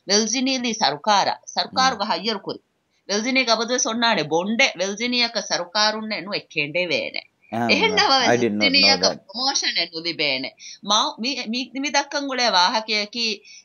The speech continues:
Speaker 1: divehi rajyega kantattan hinga gota maunuge kantattan hingigwen hagigatuga velzini buren wakin boda kiyawa furi mihaku nulene. Ei eterega hurege mikankan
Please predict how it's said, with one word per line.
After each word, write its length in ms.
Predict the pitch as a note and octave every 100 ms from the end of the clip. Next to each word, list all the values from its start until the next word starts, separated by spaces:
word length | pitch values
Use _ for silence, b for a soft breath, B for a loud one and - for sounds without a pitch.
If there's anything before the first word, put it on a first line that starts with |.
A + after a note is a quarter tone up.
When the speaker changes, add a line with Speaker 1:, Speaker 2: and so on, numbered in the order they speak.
| _
Speaker 1:
divehi 440 | D3 G#3+ C4+ E4 D#4+
rajyega 640 | D#4+ D#4+ E4 E4 D#4+ C4 B3
kantattan 640 | G3+ F#3+ A3 A3 - G3+ G#3
hinga 360 | D#3+ F#3 F#3 E3
gota 400 | E3 F#3+ F3 D3
maunuge 600 | C3+ C#3 F#3 B3 C#4 B3 A#3+
kantattan 540 | G3 G3+ G3+ - F3
hingigwen 460 | F3+ D3+ E3 F#3 F3+
hagigatuga 720 | D#3+ D#3 F#3 F3+ F3+ E3 D3+ C3
velzini 500 | C#3 E3 G#3 A3 A#3 A3 F#3+
buren 240 | G3 C3+ C3
wakin 340 | D3+ A3 D#3+
boda 260 | C#3 D#3 F3+
kiyawa 520 | - C#3+ C#3 E3 G#3+ A#3
furi 180 | F#3
mihaku 400 | E3+ F#3 F#3+ E3
nulene. 720 | A#2+ A#2+ C#3+ D#3 D3+ C#3+ D#3+ C#3+ B B B
Ei 300 | - G3+ D#3 B -
eterega 640 | E3+ - B3 C#4 C#4+ G4
hurege 460 | E4+ B3+ B3+ A#3 A3
mikankan 640 | D3+ D#3 A3+ A3+ B3 E3